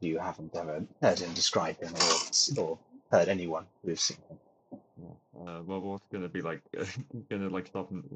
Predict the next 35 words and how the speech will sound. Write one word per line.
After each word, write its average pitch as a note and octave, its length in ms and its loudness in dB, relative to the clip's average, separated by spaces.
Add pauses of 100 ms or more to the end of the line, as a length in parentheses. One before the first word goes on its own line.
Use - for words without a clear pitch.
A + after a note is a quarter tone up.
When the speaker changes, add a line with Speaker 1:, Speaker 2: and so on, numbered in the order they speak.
(260)
Speaker 2:
realize F2 360 -2
that E2 160 -6
he G2 80 -6
doesn't F#2+ 340 -4
actually E2 400 -8
have F2+ 240 -8
any E2+ 400 -4
<laughs> - 60 -20
confirmation. F2+ 840 -10 (600)
He's G3 100 -4
like, E3 160 6
"Uh, F3+ 280 4
well, G#2+ 140 0
I G2 80 0
don't A2 380 -2
actually F#2 360 -6
know F2 160 -4
what E2+ 100 -6
he F2 60 -6
looks E2 260 -8
like, D#2 140 -6
and D2+ 300 -8
no G2 200 -2
one F2+ 120 -2
actually F2 280 -8
knows E2+ 220 -6
where E2 180 -6
he D#2 80 -8
is, D2 140 -10 (100)
but - 200 -10
<laughs> - 760 -8
be F#2+ 100 -4
careful, F#2+ 380 -4
I E2+ 80 -6
guess." A#2+ 320 -8